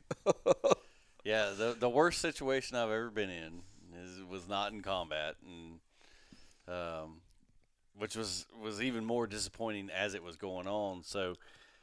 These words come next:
Speaker 2: uh, to start from it, uh, my wife was f-, five months pregnant with our first kid, and, and, um, she,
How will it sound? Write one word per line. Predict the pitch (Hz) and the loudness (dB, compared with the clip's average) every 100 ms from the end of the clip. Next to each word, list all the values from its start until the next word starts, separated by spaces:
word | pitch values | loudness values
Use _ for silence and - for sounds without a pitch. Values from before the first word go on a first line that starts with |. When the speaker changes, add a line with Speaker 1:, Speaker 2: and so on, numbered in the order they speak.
| _ _ _ | _ _ _
Speaker 2:
uh, | - 107 101 95 92 62 - - - | 4 6 8 6 4 0 -8 -14 -8
to | 110 | -4
start | - 160 170 147 - | 6 8 8 6 0
from | - 123 110 | -4 -2 0
it, | 107 - - - - - | -2 -4 -14 -20 -20 -10
uh, | 104 98 95 | -6 -6 -2
my | 107 | 0
wife | 110 117 123 120 | 4 6 6 2
was | 107 98 92 90 - - | -4 -4 -2 -6 -10 -12
f-, | - - - - 71 | -16 -16 -16 -18 -18
five | 73 - 120 110 | -6 2 4 4
months | 107 101 - | 0 -4 -8
pregnant | - 104 95 90 | -2 -2 -2 -6
with | 87 | -8
our | 85 82 | -6 -8
first | 101 92 - | -8 -10 -10
kid, | - 90 85 85 | -6 -6 -4 -6
and, | 80 78 78 _ _ _ _ _ _ - | -10 -14 -18 _ _ _ _ _ _ -12
and, | 85 85 85 82 82 | -8 -6 -6 -10 -10
um, | 85 80 80 78 78 78 _ _ _ _ _ _ _ | -8 -6 -6 -6 -10 -16 _ _ _ _ _ _ _
she, | - - 127 135 131 123 | -4 -2 -2 -4 -6 -10